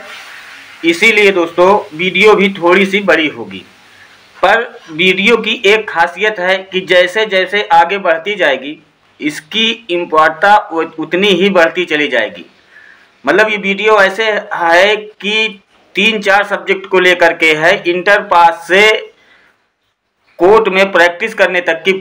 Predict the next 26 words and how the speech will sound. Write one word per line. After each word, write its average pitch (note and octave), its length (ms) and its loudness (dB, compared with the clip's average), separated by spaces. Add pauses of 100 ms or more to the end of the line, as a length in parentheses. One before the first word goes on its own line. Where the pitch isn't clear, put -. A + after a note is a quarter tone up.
पूरी G3 280 0
जानकारी F3 500 0
इस D#3 100 -12
video D3 300 -2
में C#3 80 -4
मिलेगी। A#2 360 -4 (360)
तो C#3 140 -16
जिसको G#3+ 380 0
जितना F#3+ 420 0
मर्जी F#3 380 -4
हो F#3 160 -2 (200)
उतना F#3 300 -2
जितने F#3+ 300 -2
समझ F3+ 260 0
में F3 140 0
आए F3+ 160 4
कि F#3 100 -10
हमें F3+ 200 -10
कितना F3 360 -2
सुनना F3 360 -2
है, E3 360 -2 (160)
आप D#3+ 280 0
जो E3 180 -6
एआईबी E3+ 400 2
वाले E3+ 280 2
हैं D#3 200 -6